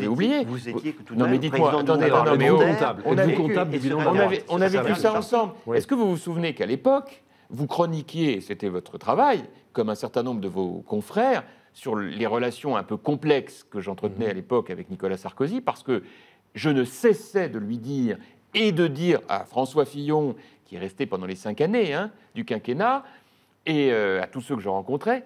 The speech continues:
Speaker 2: Attention, vous n'allez pas assez loin dans les réformes. » Je, mais ça s'appelait même, j'avais même trouvé un nom, la
Speaker 1: Coproduction
Speaker 2: coproduction
Speaker 1: législative.
Speaker 2: législative. Vous voyez, vous en souvenez ? La coproduction législative.
Speaker 1: Donc vous
Speaker 2: C'était
Speaker 1: avez
Speaker 2: un mot
Speaker 1: coproduit, donc vous êtes
Speaker 2: courtois.
Speaker 1: co-responsable du
Speaker 2: Bah,
Speaker 1: bilan.
Speaker 2: c'était un mot courtois pour dire, «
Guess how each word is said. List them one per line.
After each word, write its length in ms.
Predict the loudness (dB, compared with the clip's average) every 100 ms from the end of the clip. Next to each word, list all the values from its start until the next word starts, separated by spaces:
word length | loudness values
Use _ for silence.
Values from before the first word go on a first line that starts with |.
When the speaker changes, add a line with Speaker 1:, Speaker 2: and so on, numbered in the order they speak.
| -8
Speaker 2:
Attention, 680 | -8 -2 -2 -2 -4 -4 -4 -8 _ _ _ _ _ _ _
vous 340 | -12 -2 0
n'allez 260 | 0 -2 -4
pas 240 | -4 -4 -4
assez 220 | -6 -10
loin 220 | -6 -6
dans 120 | -4
les 120 | -2
réformes. » 540 | 0 0 0 -2 -4 -10 _ _ _ _ _ _ _
Je, 140 | -2 -2
mais 180 | 0 -6
ça 180 | -6 -6
s'appelait 300 | -2 -2 -2
même, 200 | -2 -2
j'avais 220 | -2 -4
même 220 | -2 -2 -4 -6
trouvé 220 | -6 -2
un 100 | 0
nom, 180 | 0 -2
la 60 | -2
Speaker 1:
Coproduction 460 | -6 -4 2 2
Speaker 2:
coproduction 540 | 4 2 2 -2 0 0
Speaker 1:
législative. 180 | 0 -2
Speaker 2:
législative. 340 | -2 -2 -2
Vous 40 | -6
voyez, 160 | -6
vous 100 | -4
en 60 | -6
souvenez ? 400 | -6 -8 -6 -8 -14 -18 -8
La 80 | 0
coproduction 580 | 0 4 2 2 -2
législative. 640 | -2 -2 0 0 0 -2 -8 -20 _ -6
Speaker 1:
Donc 140 | -6
vous 60 | 0
Speaker 2:
C'était 220 | 0 2
Speaker 1:
avez 0 |
Speaker 2:
un 60 | 4
mot 60 | 6
Speaker 1:
coproduit, 440 | 6 4 0 -2
donc 120 | 4
vous 60 | 6
êtes 60 | 6
Speaker 2:
courtois. 180 | 6
Speaker 1:
co-responsable 380 | 6 6 4 0
du 40 | 0
Speaker 2:
Bah, 60 |
Speaker 1:
bilan. 120 | -2 0
Speaker 2:
c'était 260 | 0 2
un 60 | 2
mot 140 | 2
courtois 560 | 0 -2 0 2 2 2 -6 -20 _
pour 160 | 0 0
dire, « 240 | 4 2